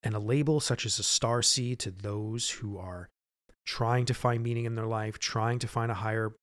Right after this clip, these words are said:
connection potentially towards something bigger than this physical reality.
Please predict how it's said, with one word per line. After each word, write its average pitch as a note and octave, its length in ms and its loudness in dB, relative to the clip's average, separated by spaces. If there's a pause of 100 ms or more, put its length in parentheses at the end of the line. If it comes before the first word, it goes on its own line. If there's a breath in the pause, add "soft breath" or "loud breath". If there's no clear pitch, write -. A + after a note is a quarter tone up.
(200)
connection G#2+ 640 -2
potentially A2 720 -4 (600)
towards G#2+ 320 0
something A2 300 0
bigger A2 260 -2
than A2 120 -2
this G2+ 180 0
physical G#2+ 360 -2
reality. G2+ 600 -6